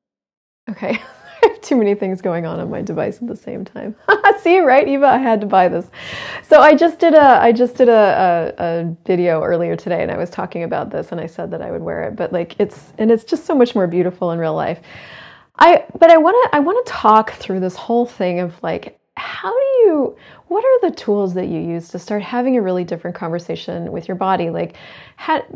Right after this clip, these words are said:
the thing that, like, the thing that we're taught to do when your body changes or when you gain weight or when you become a different shape is, is to judge it. Like, that, that is literally the only thing that I knew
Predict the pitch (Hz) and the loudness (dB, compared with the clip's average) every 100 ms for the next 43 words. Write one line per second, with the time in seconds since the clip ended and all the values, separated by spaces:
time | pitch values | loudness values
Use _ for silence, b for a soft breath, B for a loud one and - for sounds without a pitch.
0 | - 294 294 392 381 311 - - 220 - | -6 -4 -2 -2 0 -2 -6 -10 -12 -10
1 | - 247 302 320 302 208 196 - - - | -8 -6 -2 -2 0 -2 -6 -6 -8 -8
2 | 180 190 190 175 175 170 202 214 208 - | -6 -4 -2 -4 -6 -6 -4 -2 -4 -6
3 | 202 185 175 170 175 175 185 208 208 202 | -6 -6 -8 -8 -8 -6 -2 0 0 -2
4 | 220 226 202 185 196 170 170 175 185 190 | -4 -2 -2 -4 -4 -4 -6 -6 -6 -6
5 | 196 - 220 214 214 208 B B B 220 | -8 -8 -6 -4 -4 -6 B B B -4
6 | 220 208 208 190 - 196 180 175 - 220 | -4 -4 -6 -8 -8 -8 -6 -8 -8 -2
7 | 220 208 - _ - 226 240 - 226 233 | -2 -4 -10 _ -6 -6 -6 -10 -8 -6
8 | 226 139 - 208 180 180 214 233 - B | -6 -6 -8 -10 -10 -4 -4 -4 -8 B
9 | B B B B 262 294 226 233 233 277 | B B B B 0 0 0 -2 0 2
10 | 311 302 294 226 - 202 220 226 220 208 | 0 -2 0 -2 -2 -2 -2 -2 -4 -6
11 | 202 196 190 _ _ 208 208 202 202 208 | -6 -8 -10 _ _ -10 -8 -4 -4 -2
12 | 196 190 190 190 | -2 -4 -4 -6